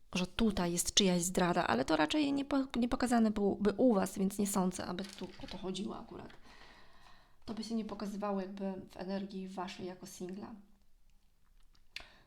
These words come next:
No moi drodzy, y, być może nadejdzie taki trochę trudny czas, że będzie trzeba się z kimś lub z czymś skonfron-, skonfrontować też.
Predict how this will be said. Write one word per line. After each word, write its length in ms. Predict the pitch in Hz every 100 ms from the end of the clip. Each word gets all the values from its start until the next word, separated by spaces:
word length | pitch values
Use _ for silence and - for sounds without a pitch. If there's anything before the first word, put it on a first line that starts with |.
| -
No 80 |
moi 200 | 214 254
drodzy, 300 | 285 277 220
y, 500 | 233 233 233 - 220
być 320 | 196 233 320 -
może 400 | 202 185 185 - -
nadejdzie 520 | - 214 202 285 269 262
taki 400 | - 226 - 208
trochę 340 | 254 - 302
trudny 380 | 294 - 302 285
czas, 280 | - 208 233
że 120 | 226
będzie 260 | 233 254
trzeba 280 | 269 269 240
się 120 | 233
z 100 | 233
kimś 220 | - 247 240
lub 180 | 233
z 60 | -
czymś 200 | - 220
skonfron-, 600 | - - 254 226 202 202
skonfrontować 840 | - 247 226 214 202 247 202 -
też. 420 | - 220 202 -